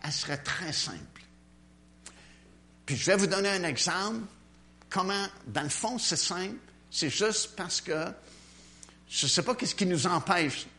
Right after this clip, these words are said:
de, de, de, de prendre la solution entre les mains, mais vous le jugerez par vous-même. Donnez-moi encore cinq minutes, puis on, je vais essayer de vous faire comprendre ce que le Seigneur m'a montré. C'est bon,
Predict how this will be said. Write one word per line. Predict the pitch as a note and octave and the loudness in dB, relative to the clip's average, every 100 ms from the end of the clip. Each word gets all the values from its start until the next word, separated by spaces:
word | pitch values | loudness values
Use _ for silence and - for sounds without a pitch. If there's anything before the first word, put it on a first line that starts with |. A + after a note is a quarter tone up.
| - - | -20 -14
de, | A2 - | -12 -6
de, | B2+ C#3 A#2 A2+ - | -2 0 -2 -8 -14
de, | A2 B2 - - - | -10 -6 -6 -8 -8
de | B2 | -8
prendre | - - C4 | -4 2 4
la | G#3 | 4
solution | - E3+ D3+ - E3 - | 4 2 2 0 -2 -2
entre | C#3+ D3 | -6 -4
les | C3+ | -2
mains, | C#3 E3+ - - - | -2 -2 -8 -20 -4
mais | B2 | 0
vous | C#3 | 4
le | B2+ | 4
jugerez | F3 E3 C#3+ D#3+ | 4 0 0 -2
par | - C#3+ | -2 -6
vous-même. | B2 C3 C#3 D3 C#3+ - - | -4 -2 -2 -4 -8 -18 -4
Donnez-moi | D#3 F3+ D#3 | -2 2 0
encore | D3+ C#3 | 0 0
cinq | - D#3 C#3 | 2 0 0
minutes, | C3+ C3+ A#3+ - - - | 0 0 -2 -6 -20 -8
puis | C#3 - | -8 -4
on, | A#2+ B2 - B2+ | -4 -4 -6 -10
je | G#2+ | -8
vais | A#2 | -6
essayer | - C#3 B2+ | -2 -2 0
de | |
vous | A2+ | -2
faire | - C3+ A#2 | -4 -6 -6
comprendre | C#3 A#2+ C#3 C3 B2+ - - | -8 -8 -6 -6 -8 -14 -12
ce | - | -2
que | C3 | 2
le | |
Seigneur | - A#2 B2 | 2 0 -2
m'a | A#2+ | -2
montré. | A2 G#2+ - E2+ - - - - - - | -4 -6 -8 -12 -12 -20 -16 -16 -14 0
C'est | D3 | 4
bon, | C#3+ | 6